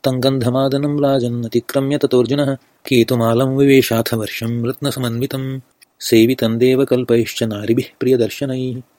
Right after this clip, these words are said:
तं चित्वा चाचिनो राजन् करे च विनिवेश्य च। आहृत्य तत्र रत्नानि दुर्लभानि तथार्जुनः पुनश्च परिवृत्याथ मध्यं देशमिलावृतं।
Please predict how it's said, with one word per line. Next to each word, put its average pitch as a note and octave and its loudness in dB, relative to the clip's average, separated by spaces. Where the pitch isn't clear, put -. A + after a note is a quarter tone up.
तं A2+ 2
चित्वा A#2 2
चाचिनो C3+ 2
राजन् A#2 2
करे A2+ 2
च B2 0
विनिवेश्य B2 2
च। - 0
आहृत्य A#2 0
तत्र C#3+ 2
रत्नानि A#2+ 2
दुर्लभानि G#2+ -2
तथार्जुनः B2+ -2
पुनश्च B2 0
परिवृत्याथ A#2+ 2
मध्यं G#2+ -6
देशमिलावृतं। B2+ 0